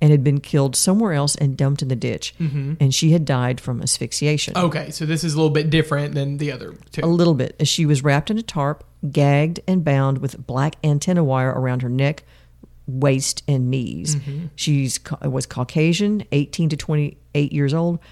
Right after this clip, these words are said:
Speaker 1: five five to five six, and weighed a hundred twenty-five pounds. Her hair and eyes were brown. She was wearing a silver metal circlet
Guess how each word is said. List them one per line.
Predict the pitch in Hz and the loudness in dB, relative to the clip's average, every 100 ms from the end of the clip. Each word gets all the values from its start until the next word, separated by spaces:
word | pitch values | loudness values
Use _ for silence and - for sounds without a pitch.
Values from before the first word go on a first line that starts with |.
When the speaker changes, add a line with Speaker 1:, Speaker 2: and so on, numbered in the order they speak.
| - - - | -20 -20 -20
Speaker 1:
five | - 147 143 147 | -2 2 2 2
five | - 143 147 - | 0 2 0 -2
to | 143 | -8
five | - 131 127 | -4 -4 -2
six, | - 160 156 - - | -2 0 0 -2 -2
and | 147 135 | 0 2
weighed | 131 | 0
a | 127 | 0
hundred | 135 143 143 | -2 -2 -2
twenty-five | - 135 131 123 117 | -4 -6 -4 -8 -6
pounds. | 156 156 156 156 _ - - - _ | -2 0 -2 -4 _ -20 -20 -20 _
Her | 165 156 | 6 6
hair | 160 175 175 | 8 6 6
and | 160 | 2
eyes | 143 139 135 | 2 0 -2
were | 131 | -6
brown. | 131 147 156 160 156 - - - | -4 0 2 2 0 -6 -20 -16
She | - 175 | 0 4
was | 143 | 4
wearing | 147 151 143 | 6 4 4
a | 135 | 0
silver | - - 190 180 196 190 - _ | -4 0 0 2 2 0 -4 _
metal | - 143 151 160 165 - _ _ _ | 0 2 4 4 2 -2 _ _ _
circlet | - - 151 156 - 160 | -6 -2 0 -2 -2 -4